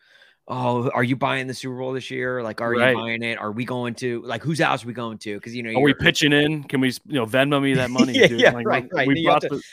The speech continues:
Speaker 1: like, right now, the only thing you have to Venmo is, like, for, like, the cheese dip at
Speaker 2: Yes.
Speaker 1: your Super Bowl party. I don't wanna have to worry about throwing in the game into that,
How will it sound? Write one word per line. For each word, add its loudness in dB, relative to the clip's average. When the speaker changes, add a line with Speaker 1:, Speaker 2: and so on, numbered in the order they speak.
Speaker 1:
like, 4
right 8
now, 4
the 2
only 2
thing -4
you -2
have -4
to -4
Venmo -2
is, -8
like, -10
for, -8
like, -10
the -14
cheese -12
dip -16
at -2
Speaker 2:
Yes. 0
Speaker 1:
your -8
Super -6
Bowl -8
party. -12
I 0
don't -2
wanna 0
have -2
to -6
worry -2
about -6
throwing -6
in -8
the -10
game -10
into -8
that, -8